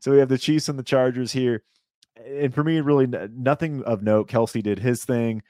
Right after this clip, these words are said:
Rashee Rice has been the, is the lead wide receiver. He's the number one wide receiver. He's taking over that, that wide receiver role. Um, yes, the other guys are involved. And, and again, when we talk about Kansas City Chiefs, even distribution. Uh, but do you have any interest in Rashee Rice right now?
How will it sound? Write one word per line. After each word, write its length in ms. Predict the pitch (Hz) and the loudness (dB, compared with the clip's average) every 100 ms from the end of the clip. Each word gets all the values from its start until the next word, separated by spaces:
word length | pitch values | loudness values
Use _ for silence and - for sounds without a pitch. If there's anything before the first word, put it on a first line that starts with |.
| _ | _
Rashee 360 | 110 120 180 165 | -4 -2 -2 0
Rice 360 | 127 123 120 - | 0 -2 -6 -6
has 140 | 101 | -6
been 280 | 95 101 98 | -4 -4 -4
the, 240 | 95 95 90 | -4 -6 -6
is 200 | 104 90 | -8 -8
the 80 | |
lead 180 | 92 - | -10 -10
wide 160 | 78 67 | -12 -12
receiver. 380 | 67 64 - - | -14 -14 -18 -10
He's 140 | 98 | -6
the 80 | 101 | -2
number 180 | 110 104 | 0 2
one 140 | 101 98 | 2 2
wide 160 | 92 | -2
receiver. 360 | 92 - 90 87 | -4 -6 -6 -8
He's 140 | 82 | -10
taking 320 | - 92 95 | -8 -8 -8
over 200 | 87 82 | -10 -10
that, 240 | 85 82 - | -8 -10 -10
that 180 | 87 69 | -12 -8
wide 220 | 85 85 | -8 -8
receiver 360 | 82 87 76 71 | -10 -14 -14 -8
role. 360 | 92 95 92 - _ _ | 0 2 2 -2 _ _
Um, 220 | - 90 | -8 -8
yes, 300 | 90 95 90 | -6 -8 -8
the 180 | - 92 | -8 -8
other 120 | 87 | -8
guys 220 | 87 87 82 | -6 -8 -8
are 240 | 87 87 | -8 -8
involved. 640 | 85 82 98 98 95 - - | -6 -2 4 4 4 -2 -12
And, 140 | 101 | -12
and 160 | 87 90 | -12 -14
again, 420 | 85 87 82 78 | -10 -8 -8 -10
when 100 | 85 | -14
we 60 | 85 | -14
talk 220 | - 87 | -8 -8
about 180 | - 85 | -8 -10
Kansas 260 | - 85 - | -10 -14 -14
City 180 | 85 | -16
Chiefs, 420 | 76 104 98 - - _ | -10 -6 -6 -8 -18 _
even 240 | 113 104 101 | -4 -2 0
distribution. 800 | 92 - - 85 90 - 87 82 _ _ _ | -2 -6 -14 -8 -8 -6 -8 -10 _ _ _
Uh, 320 | 73 78 76 78 | -6 -4 -6 -6
but 240 | 95 90 - | -6 -6 -10
do 80 | - | 2
you 120 | 120 | 4
have 160 | 117 110 | 4 2
any 120 | 107 | 0
interest 260 | 101 98 - | -4 -8 -8
in 60 | |
Rashee 240 | 98 - 107 | -10 -6 -6
Rice 260 | 98 95 | -4 -4
right 140 | 104 98 | -6 -6
now? 180 | 98 | -8